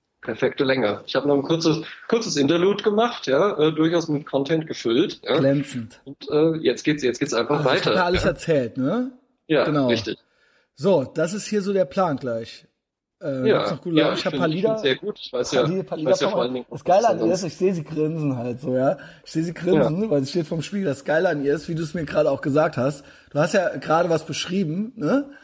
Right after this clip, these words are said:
Speaker 1: Ja.
Speaker 2: Also sie ist schon so, dass sie jetzt nicht gerade, ähm,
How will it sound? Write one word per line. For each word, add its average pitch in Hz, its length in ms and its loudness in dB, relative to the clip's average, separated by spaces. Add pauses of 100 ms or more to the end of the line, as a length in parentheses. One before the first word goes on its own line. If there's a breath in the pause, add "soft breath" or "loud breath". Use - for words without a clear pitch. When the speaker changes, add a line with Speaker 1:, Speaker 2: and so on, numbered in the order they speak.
Speaker 1:
Ja. 175 460 2
Speaker 2:
Also 165 300 2
sie 175 380 4
ist 185 420 0
schon 240 360 4
so, 202 500 2 (440 soft breath)
dass 160 280 2
sie 185 260 2
jetzt 170 280 2
nicht 202 380 0
gerade, 180 640 2
ähm, 156 440 2